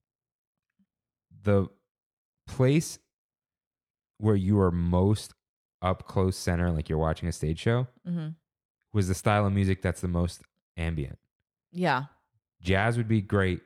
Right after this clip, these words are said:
Speaker 1: in a lounge, in a bar, in a whatever.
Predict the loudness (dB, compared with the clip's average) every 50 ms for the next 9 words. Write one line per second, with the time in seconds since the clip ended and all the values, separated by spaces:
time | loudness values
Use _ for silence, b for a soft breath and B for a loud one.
0 | _ _ _ _ _ _ _ _ _ _ -10 -6 -4 -2 -2 -2 -4 -4 -6 -6
1 | -8 -8 -10 -12 -14 -18 -20 -20 -14 -10 -8 -6 -4 -4 -4 -4 -4 -4 -4 -4
2 | -6 -8 -10 -10 -14 -18 _ -14 -12 -10 -8 -8 -8 -8 -6 -6 -6 -6 -6 -8
3 | -8 -10 -12 -12 -14